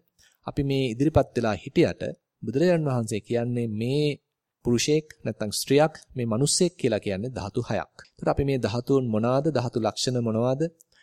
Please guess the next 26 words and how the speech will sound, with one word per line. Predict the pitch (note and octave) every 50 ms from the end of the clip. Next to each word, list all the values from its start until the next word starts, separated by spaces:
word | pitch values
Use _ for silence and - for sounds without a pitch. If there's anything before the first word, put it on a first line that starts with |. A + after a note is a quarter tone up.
| _ _ -
මේ | C#3+ C#3
බුදුරජාන් | C3 B2+ B2 C3 B2+ B2 B2
වහන්සේ | B2+ B2 A#2+ A#2 A#2+
පෙන්වන | - - A#2+ B2 A#2+ A#2
මාර්ගය | A2 G#2 G#2 A2 B2 C#3+ D3 D3+ C#3+
මොකද්ද? | A#2+ G#2+ G2+ - - C#3 B2+ A2+ A#2+ - - _ _ _ _
මේ | - C3+ D3 D#3
කටයුතු | D3+ - B2+ C3+ C3 B2+ -
සම්බන්ධයෙන් | - B2 A#2 A#2 A#2 A2 A#2+ C3+ D3
තව | D3 C3+ A#2
ටිකක් | A2+ - A#2+ B2 A#2+ - -
ඉදිරියට | A2+ A2 A#2 B2 C3 C3 B2+ - D#3 D#3+ - -
මේ | - B2+ B2+ B2+ C3 C3 C3 C#3+
වැඩසටහනේදී | - B2 A#2 A2+ A2 A2 - G#2+ A2+ A2+ A2 A2+ A#2 B2 D#3 F#3+ F#3+ _ _ _ _
ටිකෙන් | _ - D3 - E3 D#3
ටික, | D#3 D#3+ D3+
ටිකෙන් | D3+ - C3+ - C3 B2+
ටික | A#2 C3+ D3
ගැඹුරට | C#3+ B2+ A#2 B2 C#3 D3 C#3+
යන්න | C3+ A#2+ A#2+ A2+
බලාපොරොත්තු | G#2+ G#2 G2+ G2+ F#2+ - - F#2+ - - G#2+
වෙනවා. | G#2 G#2+ B2 D3+ F#3 G3 - _ _ _ _ _ _ _ -
කලිනුත් | C3+ D3 D#3+ F3 E3+ E3+
කිව්වා | - C#3+ C#3 B2+ B2 A#2+
වගේ | A2+ B2 D3 D3+
මේ | C3+ B2 B2+ C3+ C3+ C3+